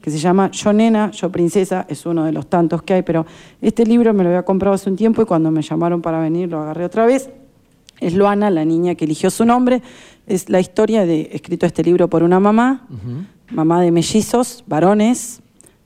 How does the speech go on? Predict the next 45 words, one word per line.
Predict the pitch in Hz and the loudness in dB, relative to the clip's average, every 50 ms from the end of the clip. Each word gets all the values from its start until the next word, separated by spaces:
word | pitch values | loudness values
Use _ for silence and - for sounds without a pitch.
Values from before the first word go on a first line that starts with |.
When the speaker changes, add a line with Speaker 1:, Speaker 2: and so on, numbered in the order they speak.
| _ - | _ -4
Speaker 1:
que | 165 | -2
a | 160 | 0
los | 165 156 143 - | 0 -2 -2 0
tres | 214 208 214 - | 0 0 2 2
años | 226 208 226 233 240 240 | 0 0 2 2 0 0
compra | - - 175 180 180 196 196 202 190 - _ _ _ _ | -2 -4 -4 -4 -2 -2 -2 -2 -2 -8 _ _ _ _
una | - 165 160 | -4 -4 -4
película | 160 165 160 180 - - 196 190 185 180 - - | -4 -4 -6 -6 -4 -2 0 0 0 0 -4 -8
de | - 165 156 151 151 165 170 | -6 -2 0 0 0 -2 -2
Dis-, | - 165 185 190 151 - | -2 -2 -2 -2 -2 -4
o | - | -6
sea, | - 156 - | -4 -4 -2
ella | 170 165 156 180 | -2 -2 -2 -2
refiere | - - 151 - - 160 165 165 | -4 -6 -6 -6 -4 -4 -4 -2
toda | - 165 165 | -2 0 0
una | 165 160 | 2 2
inquietud | 156 156 - 165 160 - 214 220 214 202 185 | 0 0 0 -2 0 2 2 4 4 4 2
de | 160 151 | 2 -2
su | - - 151 | -4 -4 -2
bebito | 156 160 165 180 196 202 202 190 196 - 185 170 160 - - - - - _ _ | 0 0 2 2 2 2 2 2 0 0 0 0 -2 -6 -12 -20 -20 -20 _ _
y | - | -2
demás, | 151 156 160 165 180 185 190 196 190 185 - | 0 2 2 2 2 2 2 2 0 -2 -4
y | 160 | -10
que | - - 151 | -12 -10 -8
era | 151 156 151 | -8 -8 -6
como | - 156 147 151 | -4 -2 -2 -2
el | 143 | -2
que | - 151 | -2 0
más | 156 160 160 | 0 0 0
trabajo | - 170 165 160 170 160 - - 160 | 0 0 2 2 0 0 -2 -2 0
le | 160 160 | 0 2
daba, | 175 190 202 208 208 202 190 185 175 165 | 2 2 2 2 2 2 0 0 -2 -4
etcétera. | 156 - - 196 190 196 226 220 240 247 - - _ _ _ _ _ _ _ _ _ | -6 -6 -4 -4 -2 0 -2 -2 -2 -6 -8 -14 _ _ _ _ _ _ _ _ _
Y, | - 247 254 262 277 285 - - _ - _ - | -2 0 0 0 -2 -4 -10 -18 _ -20 _ -8
eh, | - 175 165 160 160 156 160 | -6 -4 -4 -4 -4 -6 -2
cuenta | - 185 185 190 185 208 196 | 0 0 0 2 2 0 -2
que | - - 165 165 170 190 | -2 -2 -2 -2 -2 -2
a | - 160 | -2 -2
los | 151 156 - | -2 -2 0
tres | - 202 202 - | 0 0 0 2
años, | 196 214 226 247 247 - | 0 2 2 2 0 0
cuando | - 175 160 160 160 160 | 0 -2 -2 0 0 0
ven | 160 165 175 | 2 2 2
una | 180 190 190 190 190 | 2 2 2 0 2
peli, | 190 254 254 247 247 254 262 269 | 2 2 2 4 4 2 0 0